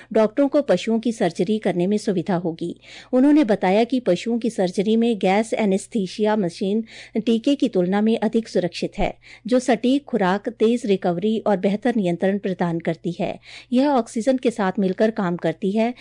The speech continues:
जिससे पशुओं के हृदय और अन्य अंगों पर दबाव कम पड़ता है। यह प्रणाली दर्द प्रबंधन और छोटे बड़े जानवरों के लिए अत्यंत विश्वसनीय है।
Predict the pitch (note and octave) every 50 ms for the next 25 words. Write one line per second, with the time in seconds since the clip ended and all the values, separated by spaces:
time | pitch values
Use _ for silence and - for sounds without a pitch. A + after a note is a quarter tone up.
0 | - - - - G#3 A3+ B3 A#3+ - D4+ D4 C#4+ A#3 G3+ - - A3+ B3 B3 -
1 | G#3 D#3+ F#3 F3+ F#3 - F#3 G3+ A3 A3 - - G#3+ F#3+ G3 - - G#3 A3+ A#3
2 | B3 - G#3 F#3+ F3 E3+ F#3+ G3 G3 G3+ G3+ G3 - A3 G3 G3 F3 E3+ - -
3 | G3+ E3+ E3 F3 D#3+ - - - E3 F#3 F#3+ - - - - - - - - -
4 | B3 B3 C4 C#4+ C#4+ C#4 A#3+ G#3 G#3 G3+ G3 A3+ B3 B3 A3+ - F#3+ G#3 G#3+ A3
5 | B3+ A3+ - G3 F3 F3 F3 F3 E3+ A3+ G#3+ G#3+ - - G3 F#3 - - A3 G#3
6 | - A#3+ A#3+ A3+ F3+ F#3 F3+ E3+ - F#3+ E3+ E3+ E3+ - G3 A3+ A3+ A3 - E3+
7 | E3 F#3 F#3 F#3+ - - G3+ G3 - G#3 F#3+ F#3+ F#3+ - F3+ F3+ E3+ - - F3+
8 | E3+ - - F#3+ F3+ F3+ F3+ F3+ F3+ F#3 F3 - -